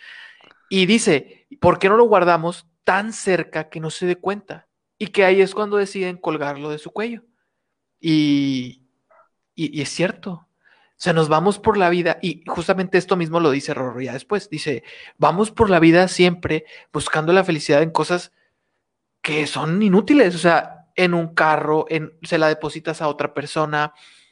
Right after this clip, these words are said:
eh, en una casa, en un título universitario, en el dinero, en cosas así. Y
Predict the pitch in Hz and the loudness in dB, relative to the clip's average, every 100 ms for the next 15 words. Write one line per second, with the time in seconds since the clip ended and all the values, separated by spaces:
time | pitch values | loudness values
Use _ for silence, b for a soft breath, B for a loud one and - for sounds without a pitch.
0 | - - 147 143 139 139 139 147 147 139 | -10 -2 0 2 2 0 -2 -4 -6 -6
1 | - 151 - 160 147 151 156 156 151 165 | -2 -4 0 2 2 2 0 -2 -2 0
2 | 190 175 156 147 139 139 - 151 160 160 | 4 4 4 2 0 -4 0 2 4 4
3 | 160 160 B B 165 156 156 147 151 147 | 4 2 B B 0 2 0 -2 -2 2
4 | 170 165 156 160 165 _ _ _ 175 165 | 4 4 2 0 -4 _ _ _ -6 -4
5 | 190 220 180 196 185 _ _ _ _ _ | -2 -4 -8 -10 -12 _ _ _ _ _
6 | _ - 190 185 175 165 | _ -4 0 2 2 0